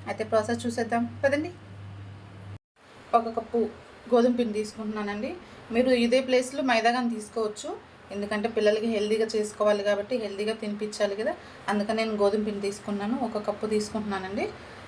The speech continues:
ఒక స్పూన్ సాల్ట్, రుచికి సరిపడా బేకింగ్ సోడా, బేకింగ్ పౌడర్, కొంచెం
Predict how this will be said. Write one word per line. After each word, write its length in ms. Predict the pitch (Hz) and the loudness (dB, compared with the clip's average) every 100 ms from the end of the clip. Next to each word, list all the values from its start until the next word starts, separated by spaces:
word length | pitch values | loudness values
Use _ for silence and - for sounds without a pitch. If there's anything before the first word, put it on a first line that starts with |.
| - - - - - - - - _ _ _ - - - - - - | -16 -16 -16 -16 -16 -16 -16 -18 _ _ _ -20 -20 -20 -18 -18 -10
ఒక 140 | 214 226 | -2 -2
స్పూన్ 300 | - 233 233 226 | 0 4 4 6
సాల్ట్, 400 | 208 202 214 262 415 - - - | 6 4 4 0 -2 -4 -16 -8
రుచికి 300 | 220 208 208 | -8 -8 -6
సరిపడా 380 | 214 208 220 254 440 - - _ _ - | 0 0 2 2 2 -6 -20 _ _ -2
బేకింగ్ 340 | 208 208 214 214 | -2 0 -4 0
సోడా, 240 | 220 262 403 - - - - - - - - - - _ _ - - - - - - - - - 214 | 2 2 -2 -8 -18 -18 -18 -18 -18 -16 -16 -16 -18 _ _ -20 -20 -20 -18 -18 -18 -18 -18 -10 2
బేకింగ్ 340 | 208 214 226 233 | 2 4 4 6
పౌడర్, 300 | 220 233 349 - - - - - - - - - - - - _ - - - - - | 6 4 2 -2 -20 -20 -20 -20 -20 -20 -20 -20 -20 -20 -20 _ -20 -20 -20 -14 0
కొంచెం 280 | 233 233 | 4 4